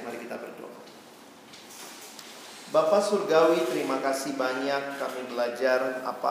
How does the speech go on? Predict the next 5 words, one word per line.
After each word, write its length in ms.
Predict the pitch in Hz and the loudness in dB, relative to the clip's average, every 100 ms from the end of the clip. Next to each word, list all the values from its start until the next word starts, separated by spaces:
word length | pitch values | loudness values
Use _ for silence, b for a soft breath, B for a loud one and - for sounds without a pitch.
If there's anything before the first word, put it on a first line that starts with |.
| 123 123 | 0 -2
artinya 680 | - 135 127 127 127 127 | -4 -8 -6 -4 -4 -4
hidup, 240 | 143 131 135 - - - 131 | -6 -6 -8 -10 -16 -16 -8
mengerti, 720 | 127 127 131 127 143 139 135 | -6 -4 -6 -6 -6 -6 -6
menjalani 640 | 127 120 123 120 120 123 | -6 0 2 2 0 -4
panggilanmu. 760 | 123 120 117 117 117 117 117 | -4 -6 -6 -4 -4 -4 -8